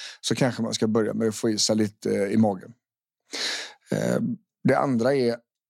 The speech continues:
tänker jag, eh, att, eh, okej, men hur trött är jag? Eh, kan jag göra någonting för att ändra tröttheten?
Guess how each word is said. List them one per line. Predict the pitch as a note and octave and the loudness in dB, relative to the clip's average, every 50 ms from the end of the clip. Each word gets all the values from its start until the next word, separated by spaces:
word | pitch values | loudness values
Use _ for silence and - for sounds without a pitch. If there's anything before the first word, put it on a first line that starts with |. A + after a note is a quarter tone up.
| - | -4
tänker | - C#3+ C3 C#3 D3 G#2 | -2 -2 0 0 0 0
jag, | F#2 A#2+ - _ _ _ _ - - | 0 0 -2 _ _ _ _ -4 -2
eh, | B2 A#2+ A#2 A#2 A#2 A2+ A2+ | 0 2 2 2 2 2 0
att, | A#2+ - - - A#2 - - _ _ _ _ - | -2 -4 -2 -2 -2 -4 -4 _ _ _ _ -2
eh, | B2 A#2 A2+ A2+ A2 G#2 - _ _ _ _ - | 0 2 2 2 0 -2 -4 _ _ _ _ -10
okej, | - A#2+ - A#2 A2 A2 | -6 -2 0 2 2 4
men | A#2 A#2 | 4 4
hur | B2+ C3+ A#2+ | 4 2 0
trött | - - C#3+ B2+ - _ - | 0 -2 -2 -2 -2 _ -6
är | C#3 | -4
jag? | G#2 F#2+ F#2+ - _ _ _ _ _ _ _ _ _ _ _ _ _ _ _ _ _ _ _ - | -4 -4 -6 -8 _ _ _ _ _ _ _ _ _ _ _ _ _ _ _ _ _ _ _ -2
Eh, | A#2+ A2+ G#2 G#2+ A2 A2+ A#2 B2 B2+ B2+ B2 B2+ A#2+ A#2+ A#2+ _ _ _ _ _ _ _ _ _ _ _ _ | 0 0 2 2 2 0 0 -2 -4 -6 -8 -8 -10 -10 -12 _ _ _ _ _ _ _ _ _ _ _ _
kan | - - B2+ A#2 | 0 2 4 4
jag | A#2+ A#2+ | 4 4
göra | A#2+ A#2 A2+ A2 | 4 2 2 2
någonting | A#2 A#2 A2+ G#2+ G2+ A#2+ A#2 A2 G#2+ G2+ G2 - _ _ _ _ _ _ _ - | 2 2 0 0 0 0 0 2 2 0 -2 -4 _ _ _ _ _ _ _ -4
för | - A#2+ A2 | -2 0 0
att | A#2 - | 2 0
ändra | C#3 A#2+ A2 F#2+ F2+ G2 G#2+ | 2 0 0 0 2 0 0
tröttheten? | - - C3 A#2 - - G2+ F2 E2+ - A#2 B2+ | 0 0 -2 -2 -2 -2 -2 -2 0 -2 -2 -2